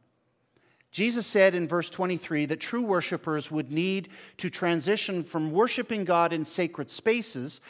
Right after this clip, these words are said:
like on mountains and in temples, to worshiping God in the Spirit and in truth. In the Old Testament, both for the Jew and also for the Samaritans, if you wanted to worship God,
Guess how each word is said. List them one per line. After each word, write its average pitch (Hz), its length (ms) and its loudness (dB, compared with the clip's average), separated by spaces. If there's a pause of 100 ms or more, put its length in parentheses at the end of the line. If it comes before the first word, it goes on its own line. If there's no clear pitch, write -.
(140)
like 160 200 4
on 143 180 2
mountains 165 540 4
and 147 200 0
in 131 120 -2
temples, 120 760 -4 (920)
to 139 80 -8
worshiping 165 500 -2
God 135 440 4
in 175 200 2
the 170 100 -2
Spirit 117 640 -6
and 120 180 -8
in 113 140 -8
truth. 101 340 -16 (1500)
In 160 80 -2
the 190 80 2
Old 247 160 6
Testament, 165 500 2
both 180 220 4
for 175 160 -4
the 147 80 -4
Jew 185 420 2
and 175 280 2
also 208 360 2
for 185 160 -4
the 143 100 -4
Samaritans, 135 640 -2 (240)
if 170 140 -2
you 233 140 2
wanted 240 320 2
to 214 80 0
worship 190 440 0
God, 143 360 6